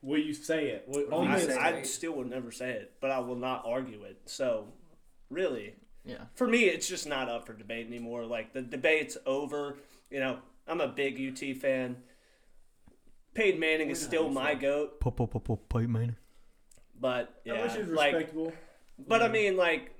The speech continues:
Speaker 3: you know,
Speaker 4: That's understandable.
Speaker 3: you,
Speaker 4: I'm
Speaker 3: you,
Speaker 4: okay
Speaker 3: you
Speaker 4: with that.
Speaker 3: can't, you can't argue seven rings.
Speaker 4: He's my number two. Manning's my number two.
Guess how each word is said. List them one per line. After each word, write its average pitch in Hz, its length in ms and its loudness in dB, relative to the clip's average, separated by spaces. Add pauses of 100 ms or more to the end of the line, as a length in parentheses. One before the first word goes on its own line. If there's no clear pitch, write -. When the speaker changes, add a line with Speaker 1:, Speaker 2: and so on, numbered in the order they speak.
Speaker 3:
you 175 120 -2
know, 139 280 0
Speaker 4:
That's 196 180 -2
understandable. 175 420 2
Speaker 3:
you, 131 60 6
Speaker 4:
I'm 196 140 10
Speaker 3:
you, 196 60 8
Speaker 4:
okay 185 160 4
Speaker 3:
you 185 60 4
Speaker 4:
with 127 100 4
that. - 120 0
Speaker 3:
can't, 214 280 6
you 170 240 -12
can't 190 560 2 (180)
argue 123 520 -4 (200)
seven 127 680 -4
rings. 104 400 -12 (100)
Speaker 4:
He's 139 160 0
my 143 120 0
number 117 220 0
two. 101 240 -4 (120)
Manning's 131 360 -4
my 95 100 -8
number 85 200 -10
two. 80 180 -14